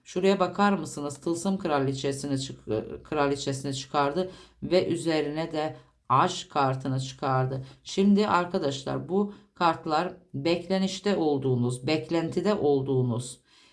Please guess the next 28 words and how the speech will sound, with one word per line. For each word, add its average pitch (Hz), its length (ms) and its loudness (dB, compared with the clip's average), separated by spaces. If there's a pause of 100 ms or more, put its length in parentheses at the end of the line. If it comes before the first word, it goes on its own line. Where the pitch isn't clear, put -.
(240)
bir 185 200 4
iş - 360 0
teklifi 170 460 0
alabilirsiniz. 151 1120 -2
Bekle-, 151 580 -4
bekleyişte 175 580 -2
olduğunuz 165 640 0
bir 170 200 -4
para 143 300 2
var, 131 240 0
onu 156 260 -2
alabilirsiniz 147 1040 -2
diyor. 104 280 -2 (360)
Bekleyişte 190 720 4
olduğunuz 170 800 0
bir 180 340 0
aşk - 420 2
var 107 240 -4
diyor, 131 180 0
ondan 156 480 0
haber 143 380 2
gelebilir 135 720 0
diyor 170 300 0 (300)
ve 180 420 2
rahatlama 151 680 -2
döneminizin 139 800 0
başlayacağını 135 720 -2
gösteriyor. 131 640 0